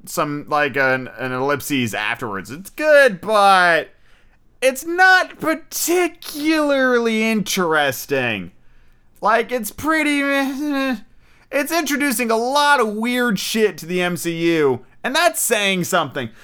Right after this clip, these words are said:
'cause the M C U has been weird for a while. Um,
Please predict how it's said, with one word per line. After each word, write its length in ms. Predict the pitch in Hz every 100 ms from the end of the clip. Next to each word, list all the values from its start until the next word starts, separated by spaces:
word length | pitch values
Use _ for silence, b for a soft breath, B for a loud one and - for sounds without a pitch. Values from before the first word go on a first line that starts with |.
| B
'cause 160 | 240 240
the 80 | 311
M 160 | 339
C 240 | 302 262 254
U 80 |
has 100 | 226
been 240 | 180 185 170
weird 320 | 190 185 156
for 160 | 165 156
a 80 |
while. 680 | 143 165 156 156 143 127 - b b _
Um, 680 | 151 156 151 147 131 117 -